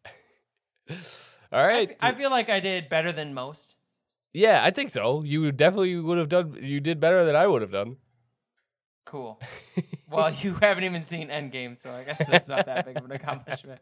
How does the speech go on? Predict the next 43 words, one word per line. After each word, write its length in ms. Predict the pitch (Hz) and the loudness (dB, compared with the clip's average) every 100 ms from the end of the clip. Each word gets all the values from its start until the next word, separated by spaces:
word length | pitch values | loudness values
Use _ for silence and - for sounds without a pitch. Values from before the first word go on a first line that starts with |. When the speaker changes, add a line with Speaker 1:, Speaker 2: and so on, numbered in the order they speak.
| _ _ | _ _
Speaker 1:
<laughs> 160 | - | -10
Is 540 | 147 151 151 160 165 160 | -6 -4 -4 -4 0 6
that, 160 | 190 | 8
like, 120 | 220 202 | 8 4
Speaker 2:
Let's 180 | - | 2
Speaker 1:
one 100 | 170 | 6
of 60 | 165 | 8
Speaker 2:
wrap 80 | 165 | 8
Speaker 1:
the 60 | |
Speaker 2:
it 20 | 151 | 6
up, 40 | |
Speaker 1:
cardinal 320 | 143 143 143 135 | 6 6 6 0
Speaker 2:
buddy. 120 | 131 | 0
This 80 | 127 | 0
is 80 | 120 | 0
Speaker 1:
sins 220 | 131 127 | 0 -2
that 140 | 123 | 0
I 40 | 120 | 0
haven't 220 | 117 123 | -2 -8
seen 140 | 120 | -8
Endgame? 440 | 107 107 110 110 139 - | -6 -6 -4 -4 -6 -6
<laughs> 80 | 170 - - - - _ _ _ | -8 -8 -20 -16 -18 _ _ _
Speaker 2:
Oh, 140 | 160 151 | 4 4
yeah. 380 | 131 120 107 107 226 240 - - 190 208 | 2 -2 -2 -6 -10 -10 -8 -4 2 2
Speaker 1:
<laughs> 580 | - 302 - - _ 156 | 0 -8 -8 -12 _ 2
Speaker 2:
I'm 200 | 180 175 | 2 2
technically 560 | 185 190 202 208 202 | 0 0 -2 -2 -2
not 200 | 175 160 165 | 0 0 2
allowed 180 | 156 | 0
to 80 | 135 | -2
speak 300 | 127 147 139 - | -8 -8 -12 -8
to 80 | |
you, 100 | 165 165 | 0 2
but 160 | 143 | 2
I 80 | 139 | -2
just 260 | 139 135 120 | -4 -8 -6
like 240 | 135 131 | -4 -4
you 80 | 127 | -2
so 220 | - 127 | -2 -2
much 300 | 117 113 - 165 | -4 -10 -8 -10
that 100 | 113 | -8
I 200 | 110 131 _ _ _ _ _ - | -10 -12 _ _ _ _ _ -14
Speaker 1:
<laughs> 340 | 240 269 240 | -10 -8 -8